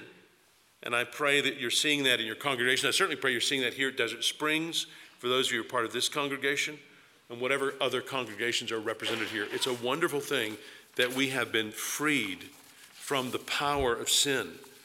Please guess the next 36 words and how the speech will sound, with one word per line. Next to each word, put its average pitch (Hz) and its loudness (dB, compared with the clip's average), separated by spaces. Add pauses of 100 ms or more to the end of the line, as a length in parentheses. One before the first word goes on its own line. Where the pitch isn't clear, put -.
(320)
i-, - -4
in 123 -2
our 117 -2
lives. 120 -2 (280)
So 160 6 (180)
our 160 6
relationships 165 6 (100)
with 143 2
God's 143 6
rule 139 2 (1160)
means 143 6 (380)
that 143 4
God's 156 6
rules 156 4
are 143 4
no 143 6
longer 156 4
our 151 6
master. 185 4 (1900)
Well, 180 6
let's 214 2
move 269 2
on 190 4
to 160 -2
the 135 6
next 170 4
question 139 4
that - -2
Paul 147 4
addresses. 127 2
It 147 -4
comes 226 0
up 233 0
naturally 185 2
because 127 0
Paul 160 2